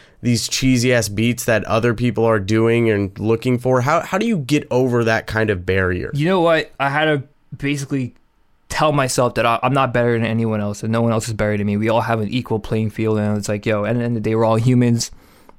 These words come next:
Speaker 2: Um, we're all trying to figure out our way in this world. We all have our own path. Yo, this is what the market demands. Like, you gotta provide, you know? So the market, I'm not better than the market. I'm not gonna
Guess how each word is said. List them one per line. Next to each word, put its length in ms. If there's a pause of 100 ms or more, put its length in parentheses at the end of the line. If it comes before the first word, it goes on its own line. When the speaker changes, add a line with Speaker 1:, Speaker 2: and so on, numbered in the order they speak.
(120)
Speaker 2:
Um, 160
we're 60
all 80
trying 240
to 40
figure 220
out 300 (280)
our 140
way 160
in 80
this 140
world. 200
We 60
all 140
have 160
our 80
own 180
path. 480
Yo, 220
this 160
is 80
what 160
the 100
market 320
demands. 480
Like, 140
you 100
gotta 220
provide, 420
you 80
know? 220
So 400
the 100
market, 420
I'm 100
not 180
better 180
than 140
the 60
market. 340
I'm 100
not 120
gonna 280